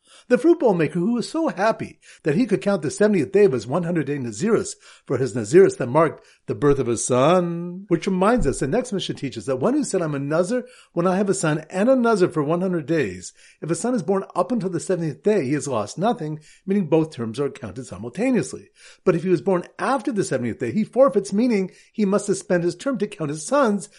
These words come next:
since his son's term would end later than his. Rav says, "Yom Shivim Olo Lakan Lakan." The seventieth day counts for both his and his son's terms. The start of the day counts for his term,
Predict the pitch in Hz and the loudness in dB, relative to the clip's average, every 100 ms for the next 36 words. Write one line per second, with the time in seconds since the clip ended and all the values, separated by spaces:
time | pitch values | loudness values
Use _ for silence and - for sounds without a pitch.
0 | _ - 180 180 - 247 240 - 143 165 | _ -8 -2 -2 0 0 0 -4 -2 -2
1 | 165 160 165 233 107 104 196 208 - - | -2 0 0 0 -2 0 2 2 0 -14
2 | _ _ - 175 254 - 139 165 - 143 | _ _ 2 4 4 2 -2 -2 -2 0
3 | 180 - 254 247 196 185 185 226 180 151 | 0 -2 -4 -2 -2 2 4 6 4 0
4 | 151 233 220 190 175 214 156 101 _ - | -2 -2 0 0 0 -2 -2 -6 _ -20
5 | _ - - 247 240 - 208 - - 214 | _ -4 2 2 2 2 0 0 -4 -4
6 | 196 156 180 165 165 269 196 175 190 190 | -4 2 2 2 -2 0 0 0 -2 -2
7 | 190 107 117 - 247 254 127 92 - - | -4 -8 -10 -4 0 0 -2 -8 -18 -20
8 | _ 143 - 196 202 175 165 - 175 - | _ -8 2 4 6 4 2 0 -4 -4
9 | 127 139 285 - 135 113 | -4 -2 -4 -2 -6 -6